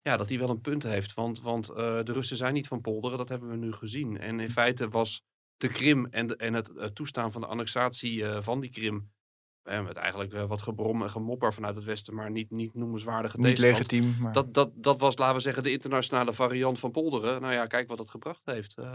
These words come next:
Speaker 1: dat heeft een hoop ellende langdurig veroorzaakt. En uiteindelijk waarschijnlijk ook mede het signaal gegeven aan Rusland van, nou ja, als we de rest van het land pakken, vinden ze het ook wel goed.
Speaker 2: Ja, nou ja, het roept alleen wel de vervolgvraag op van, ja, hoe dan?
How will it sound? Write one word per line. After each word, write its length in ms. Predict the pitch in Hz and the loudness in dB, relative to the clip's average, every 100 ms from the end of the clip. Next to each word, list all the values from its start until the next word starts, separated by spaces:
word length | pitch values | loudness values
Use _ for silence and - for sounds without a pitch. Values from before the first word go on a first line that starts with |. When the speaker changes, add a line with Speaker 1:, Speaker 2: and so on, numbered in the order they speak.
| 120 | -10
Speaker 1:
dat 100 | 127 | -10
heeft 240 | 123 117 - | -10 -10 -10
een 80 | |
hoop 240 | 110 143 143 | -8 -8 -4
ellende 340 | 117 147 127 | -4 -2 -2
langdurig 460 | 113 120 117 117 110 | -2 -4 -4 -8 -10
veroorzaakt. 440 | 101 104 113 113 | -6 -6 -4 -6
En 100 | 120 | -4
uiteindelijk 400 | 117 123 151 120 | -2 2 2 0
waarschijnlijk 380 | 104 - 107 110 | -4 -6 -6 -6
ook 100 | 110 | -8
mede 560 | 117 120 139 127 110 110 _ _ _ _ | -4 0 2 2 0 -2 _ _ _ _
het 180 | 120 - | -2 0
signaal 400 | 131 120 117 113 | 0 2 2 0
gegeven 420 | 113 123 117 117 | 0 2 2 2
aan 60 | 117 | -2
Rusland 360 | 123 120 117 | 0 0 -2
van, 100 | 117 | -2
nou 120 | 101 | -2
ja, 120 | 107 104 | 2 2
als 160 | 104 | 2
we 180 | 110 110 | -2 -4
de 80 | 98 | -2
rest 140 | 113 | -4
van 100 | 117 | -4
het 80 | 120 | -4
land 140 | 120 | -2
pakken, 240 | 117 120 110 | 2 0 0
vinden 180 | 120 113 | -4 -2
ze 60 | |
het 100 | 147 | -4
ook 100 | 135 | -4
wel 100 | 107 | -8
goed. 100 | 101 _ _ _ _ - - - | -10 _ _ _ _ -14 -14 2
Speaker 2:
Ja, 280 | 165 151 - | 8 8 8
nou 180 | 151 143 | 6 10
ja, 320 | 139 143 143 - - - _ _ _ | 10 8 4 -6 -10 -10 _ _ _
het 140 | - 135 | -2 4
roept 180 | 151 | 6
alleen 220 | 156 143 139 | 10 10 10
wel 120 | 147 | 10
de 100 | 135 | 8
vervolgvraag 640 | - 143 127 - 127 - - _ - | 6 6 6 8 6 6 -2 _ 2
op 180 | 135 - | 2 4
van, 220 | 131 127 | 4 8
ja, 160 | 135 | 8
hoe 140 | 139 170 | 10 10
dan? 400 | 120 101 104 | 10 6 0